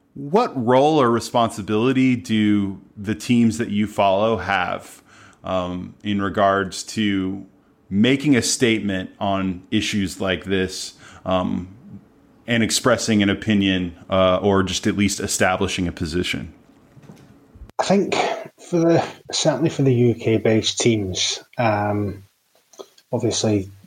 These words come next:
Speaker 2: racism plays a large part in sport still, unfortunately. Um, so they have a responsibility to their fan base,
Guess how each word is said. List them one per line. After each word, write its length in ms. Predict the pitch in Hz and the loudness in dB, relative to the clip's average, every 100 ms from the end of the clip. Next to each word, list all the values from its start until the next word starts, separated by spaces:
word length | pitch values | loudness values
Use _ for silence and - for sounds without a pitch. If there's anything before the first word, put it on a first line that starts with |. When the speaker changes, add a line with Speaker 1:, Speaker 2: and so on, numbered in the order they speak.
| - | -4
Speaker 2:
racism 600 | 120 113 110 117 107 104 | 2 2 2 2 2 0
plays 260 | - 113 98 | 2 2 2
a 60 | |
large 420 | 104 98 101 - - | 0 0 0 -4 -2
part 400 | 113 110 - 127 | 0 2 0 0
in 180 | 113 | 0
sport 500 | - - 117 117 - | -2 0 0 0 -4
still, 500 | - 131 113 104 - - | -4 0 2 0 -4 -2
unfortunately. 1080 | 113 98 117 113 - - 120 120 117 107 - _ _ _ _ _ _ | -2 0 2 2 0 -2 -2 -2 -4 -6 -10 _ _ _ _ _ _
Um, 640 | 110 104 107 107 107 113 - | -2 0 2 0 -2 -4 -4
so 640 | - 123 113 113 110 117 _ _ _ _ _ _ _ _ _ - | 0 2 4 4 2 -4 _ _ _ _ _ _ _ _ _ -14
they 300 | 131 135 151 | -2 2 2
have 260 | 139 139 120 | 2 -2 0
a 60 | |
responsibility 1120 | 120 110 - 120 110 117 110 110 - 123 98 - _ _ _ _ _ | -2 -2 -2 -2 0 0 2 2 2 0 -2 -6 _ _ _ _ _
to 140 | - 110 | -4 0
their 640 | 110 113 117 113 98 - _ _ _ - | 2 4 4 2 -2 -8 _ _ _ -4
fan 280 | 110 120 120 | 0 2 2
base, 580 | 117 120 113 - - | 2 2 0 -4 -8